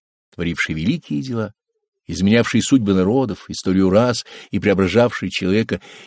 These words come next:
и делавшей из него гиганта духа. Все чудесные свойства аппарата человеческого микрокосма, уже проявленные в разных веках у различных людей в потенциале своем, имеются в скрытом виде или частично раскрытые у каждого человека.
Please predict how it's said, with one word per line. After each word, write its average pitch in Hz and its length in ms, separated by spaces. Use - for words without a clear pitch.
и 98 100
делавшей 101 480
из 82 100
него 92 180
гиганта 85 500
духа. 98 420
Все - 340
чудесные 110 760
свойства 113 540
аппарата 104 480
человеческого 95 640
микрокосма, 90 720
уже 98 200
проявленные 107 920
в 82 100
разных 107 480
веках 104 340
у 104 40
различных 95 520
людей 95 400
в - 100
потенциале 143 640
своем, 101 400
имеются 90 400
в - 40
скрытом 165 460
виде 123 320
или 95 100
частично 98 600
раскрытые 110 560
у 92 80
каждого 90 400
человека. 85 400